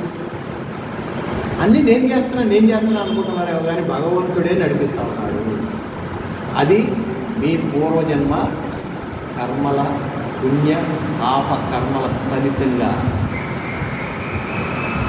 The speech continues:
సరే, నీకు ఏ ఫలితాన్ని ఇవ్వాలో ఆ ఫలితాన్ని ఇప్పుడు ఇస్తూ నడిపిస్తా ఉన్నాడు. దీనికి నువ్వు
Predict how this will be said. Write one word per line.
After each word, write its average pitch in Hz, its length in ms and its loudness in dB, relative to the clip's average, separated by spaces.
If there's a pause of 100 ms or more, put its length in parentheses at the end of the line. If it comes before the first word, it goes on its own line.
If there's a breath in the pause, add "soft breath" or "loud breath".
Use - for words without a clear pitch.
(440)
సరే, - 200 -2 (1160)
నీకు 135 300 2
ఏ 165 200 2
ఫలితాన్ని 185 480 2
ఇవ్వాలో 170 320 2
ఆ 165 260 2
ఫలితాన్ని 185 440 -2
ఇప్పుడు - 240 -2
ఇస్తూ - 280 0
నడిపిస్తా 165 440 0
ఉన్నాడు. 117 540 0 (680)
దీనికి 196 340 4
నువ్వు 175 340 4